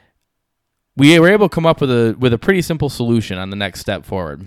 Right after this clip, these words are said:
Now, I got a little bit of work ahead of myself to be able to achieve it, but ultimately, I, I see the end in sight to be able to get the financing here. But one thing that really stood out here was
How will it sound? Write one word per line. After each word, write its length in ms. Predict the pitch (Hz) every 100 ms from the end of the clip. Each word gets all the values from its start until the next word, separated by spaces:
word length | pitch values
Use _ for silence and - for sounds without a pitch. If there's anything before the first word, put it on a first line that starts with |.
| _ -
Now, 140 | 160
I 80 | 160
got 80 | 170
a 60 |
little 120 | 170
bit 120 | 165 156
of 20 |
work 200 | 143 135
ahead 200 | 117 110
of 60 |
myself 340 | 107 104 101 101
to 100 | 92
be 80 | 98
able 140 | 98
to 100 | 98
achieve 320 | 95 - 90
it, 160 | 110 107
but 180 | 120 117
ultimately, 640 | 151 - 135 98 113 110 - _ _ _ -
I, 600 | 123 135 135 135 131 127 _ _ -
I 80 | 117
see 300 | 110 - 165
the 180 | 151 113
end 180 | 127 120
in 120 | 113
sight 260 | 120 107
to 60 | -
be 60 | 107
able 120 | 104
to 60 |
get 100 | 104
the 80 | 101
financing 600 | 110 104 98 92 - 78
here. 240 | 92 67 - _ _ _ _ - _ _ _ _ _ _ _ _ _ -
But 120 | 151
one 180 | 160 269
thing 200 | 262 220
that 100 | 165
really 240 | 127 143 120
stood 260 | - 110
out 180 | 98 90
here 280 | 101 95 95
was 400 | 110 110 110